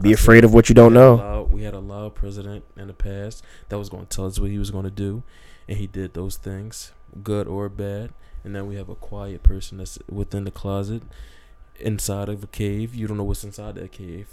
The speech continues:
Speaker 2: That's why they tell you never go inside the cave, 'cause you don't know if it's a bear in there ready to attack. So I'm just wary, wary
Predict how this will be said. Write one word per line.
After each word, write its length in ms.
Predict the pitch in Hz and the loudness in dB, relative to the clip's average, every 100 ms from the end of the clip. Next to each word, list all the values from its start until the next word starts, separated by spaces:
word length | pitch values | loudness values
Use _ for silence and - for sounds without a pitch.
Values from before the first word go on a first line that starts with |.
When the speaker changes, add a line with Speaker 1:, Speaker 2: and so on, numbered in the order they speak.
| _ | _
Speaker 2:
That's 200 | 98 107 | -16 -12
why 80 | 101 | -12
they 80 | 98 | -12
tell 180 | - 92 | -12 -12
you 100 | 90 | -8
never 200 | 98 101 | -10 -10
go 160 | 101 | -14
inside 280 | 101 - 101 | -18 -18 -20
the 40 | - | -20
cave, 280 | - 98 | -18 -18
'cause 160 | 98 98 | -18 -18
you 80 | 98 | -14
don't 100 | 95 | -12
know 60 | |
if 80 | 92 | -12
it's 80 | 101 | -12
a 40 | 98 | -16
bear 320 | 101 113 90 | -14 -14 -16
in 100 | 78 | -18
there 140 | - - | -20 -20
ready 220 | 98 95 | -20 -20
to 160 | - | -20
attack. 340 | 98 - 107 - - - - | -20 -18 -18 -18 -20 -20 -20
So 160 | - 98 | -14 -12
I'm 100 | 101 | -10
just 220 | 98 95 | -10 -10
wary, 320 | 101 101 101 - | -10 -10 -10 -12
wary 500 | 95 107 107 101 | -8 -6 -6 -10